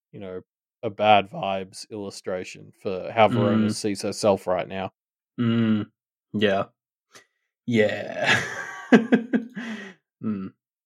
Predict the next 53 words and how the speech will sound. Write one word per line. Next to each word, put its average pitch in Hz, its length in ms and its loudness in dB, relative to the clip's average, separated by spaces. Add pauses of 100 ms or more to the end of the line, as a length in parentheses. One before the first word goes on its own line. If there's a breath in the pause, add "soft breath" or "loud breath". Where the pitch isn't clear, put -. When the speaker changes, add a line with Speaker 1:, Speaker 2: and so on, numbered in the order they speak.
(120)
Speaker 2:
I 185 80 2
like 170 260 0
the 139 60 -20
drawings. 104 340 -10 (260)
I - 60 -14
think 120 100 -10
they - 80 -14
were - 100 -12
nice. - 140 -14 (460)
Speaker 1:
Oh, 156 120 12
I 127 160 6
mean, 123 180 -4
they're, 120 140 4
they're 120 140 2
very 135 260 6
good. 98 320 0
It's 92 160 -16
Speaker 2:
They're 131 120 -6
Speaker 1:
just 120 80 -4
like, 113 160 2
Speaker 2:
great. 101 80 -12
Speaker 1:
l-, 110 120 -8
like, 113 160 -8
looking 120 380 -8
at 107 120 -8 (380)
how 135 240 8
Verona's 117 640 0
is 123 320 -8
compared 110 440 -2
to - 60 -12
the 107 120 -2
other 98 160 -4
two, 117 480 -2
it's - 160 -14
like, 101 180 -10
it's 110 200 -16
smaller, 113 640 4
it's - 260 -18 (420)
curled 117 280 8
up, 104 200 2
it's 101 120 -20
in 107 180 -16
pain. 98 540 -4 (460)
I, 117 100 6
I - 20 6
Speaker 2:
Yeah. 104 240 4
Speaker 1:
find 107 200 4
that, 98 140 -2
like, 92 160 -10
a 92 60 -4
cause 101 320 -2
for 104 80 -12
concern. 92 540 -8